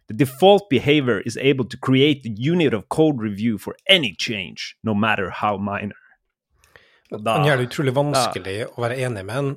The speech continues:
Speaker 2: men han har gode poeng inni der.
Speaker 1: <laughs> Ja, men
Speaker 2: Eh, det,
Speaker 1: det er så,
Speaker 2: det er
Speaker 1: det er
Speaker 2: retorikken
Speaker 1: så,
Speaker 2: som
Speaker 1: <laughs> ja.
Speaker 2: der. Og jeg skjønner at du har allergier mot dem da, eh, og for jeg kjenner på dem selv. Eh,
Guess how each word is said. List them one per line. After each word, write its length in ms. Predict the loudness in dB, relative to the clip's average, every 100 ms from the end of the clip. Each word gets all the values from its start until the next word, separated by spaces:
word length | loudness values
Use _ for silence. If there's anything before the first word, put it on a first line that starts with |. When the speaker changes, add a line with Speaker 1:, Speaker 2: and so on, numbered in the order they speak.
| -10
Speaker 2:
men 200 | -8 -6 -4
han 140 | -6
har 380 | -4 -4 -4 -8 _ -12 -8
gode 240 | -4 -4 -2
poeng 220 | -6 -6
inni 240 | -8 -8 -4
der. 240 | -4 -4
Speaker 1:
<laughs> 60 | _ _ -14
Ja, 380 | -12 -10 -8 -4 -2
men 140 | 0 -2
Speaker 2:
Eh, 0 | -6 -10 -6
det, 100 | -2
Speaker 1:
det 80 | 0
er 40 | 0
så, 80 |
Speaker 2:
det 80 | 4
er 60 | 4
Speaker 1:
det 40 |
er 160 | 4 2
Speaker 2:
retorikken 600 | 0 -2 -2 -6 -4 -4 -6
Speaker 1:
så, 140 | -8
Speaker 2:
som 160 | -6 -6
Speaker 1:
<laughs> 100 | -4
ja. 120 | -4 -2
Speaker 2:
der. 160 | -4 -6 -10 -18 -20 _
Og 60 | -4
jeg 80 | -2
skjønner 400 | 0 0 2 -2
at 60 | -2
du 80 | 0
har 160 | 0 0
allergier 560 | -2 -4 -4 -8 -8 -8
mot 140 | -6
dem 140 | -4 -2
da, 60 | -4 -6 _ _ _
eh, 300 | -4 -2 -2 -6
og 80 |
for 100 | -6
jeg 120 | -8 -6
kjenner 200 | -6 -6
på 120 | -10
dem 60 | -6
selv. 280 | -2 -2 -4 _ _ _ _ _ _ _
Eh, 240 | -4 -4